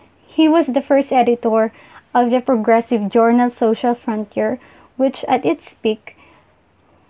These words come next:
boasted a circulation of six thousand and advocated enlisting teachers in the reconstruction of society.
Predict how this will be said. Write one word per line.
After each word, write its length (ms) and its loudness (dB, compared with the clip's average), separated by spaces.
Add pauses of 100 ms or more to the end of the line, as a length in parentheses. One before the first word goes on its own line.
(160)
boasted 540 2
a 120 -2
circulation 760 0
of 120 -8
six 260 -4 (220)
thousand 500 0
and 180 -4
advocated 720 -2
enlisting 720 0 (140)
teachers 720 -4 (420)
in 140 2
the 100 2
reconstruction 1200 -2
of 140 -6
society. 760 -4